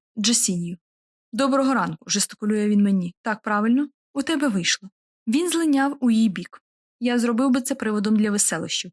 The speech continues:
У неї чудове почуття гумору», бурмоче Рідок. Він нещодавно почав вчитись жестикулювати. Ріанон усміхається, сідає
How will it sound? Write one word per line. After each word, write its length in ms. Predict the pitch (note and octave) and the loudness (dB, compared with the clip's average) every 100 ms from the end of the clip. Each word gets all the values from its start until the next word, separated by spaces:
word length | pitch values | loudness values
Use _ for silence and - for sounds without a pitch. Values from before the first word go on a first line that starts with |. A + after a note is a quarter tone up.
| _ _ | _ _
У 60 | A#3+ | 0
неї 200 | A3 G3 | 2 0
чудове 360 | - G#3 A3 | -2 -2 -2
почуття 380 | B3 B3+ A#3 A3 | -4 -6 -6 -6
гумору», 380 | F#3+ E3+ D#3+ F3 _ - | -4 -4 -6 -12 _ -6
бурмоче 400 | G3 F#3+ F3 F3+ | -2 0 -2 -6
Рідок. 340 | F3 F#3 _ _ _ _ _ _ _ - | -8 -10 _ _ _ _ _ _ _ -2
Він 120 | C#4+ | 2
нещодавно 520 | C#4+ - B3 D4 F4 | 2 2 0 0 -2
почав 400 | D#4+ D4+ - D#4 - | -4 -6 -4 -6 -6
вчитись 380 | - C4+ C#4+ - | -8 -4 -4 -4
жестикулювати. 800 | B3+ C4+ - D4 C#4 G3+ E3 - - _ _ | -6 -6 -6 -2 0 0 -4 -10 -20 _ _
Ріанон 280 | - A3 A3 | -4 0 2
усміхається, 680 | B3+ - B3 - C#4 C#4+ C#4+ | 2 0 -4 -2 -2 -2 -2
сідає 460 | - G#3+ F#3+ G3+ | -2 -2 -2 -2